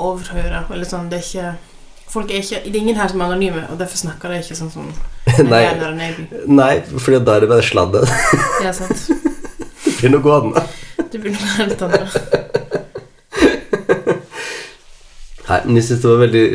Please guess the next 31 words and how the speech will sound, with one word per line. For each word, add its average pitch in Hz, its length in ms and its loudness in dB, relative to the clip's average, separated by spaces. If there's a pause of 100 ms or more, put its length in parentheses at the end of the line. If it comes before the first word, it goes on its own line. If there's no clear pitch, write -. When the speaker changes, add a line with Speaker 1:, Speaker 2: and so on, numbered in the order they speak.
Speaker 2:
fint, 110 240 0
og 113 80 4
det 117 80 6
var 113 100 -2
veldig 104 200 -2
interessant 98 380 0
å 95 60 -2
se, 101 180 2 (1600)
å 98 80 0
se 107 140 4
hvordan 98 380 2
ungene 92 260 2
våre 87 220 2 (280)
Speaker 1:
Mm. 180 300 -6
Speaker 2:
reagerte 92 340 4
på 85 140 0
det. 92 80 0 (1800)
Du 110 160 6
hadde 110 160 6
jo 101 100 6
tikket 104 240 0
ned 95 300 4 (540)
det 101 180 4
ene 90 140 2
familiebildet. 90 760 0 (360)
Speaker 1:
Ja, 175 320 -6
way 185 160 -2
back, 143 300 -8
liksom. 123 300 -10
Speaker 2:
Way 98 220 8
back. - 320 -6